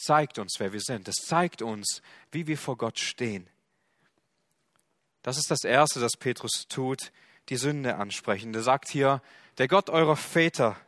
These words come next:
der Gott, der euch nicht unbekannt sein sollte, er sagt nicht "euer Gott".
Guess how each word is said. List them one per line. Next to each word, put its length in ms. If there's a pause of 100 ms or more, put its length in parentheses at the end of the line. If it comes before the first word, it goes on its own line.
der 100
Gott, 200
der 100
euch 180
nicht 200
unbekannt 680
sein 240
sollte, 480 (480)
er 160
sagt 220
nicht 180
"euer 280
Gott". 360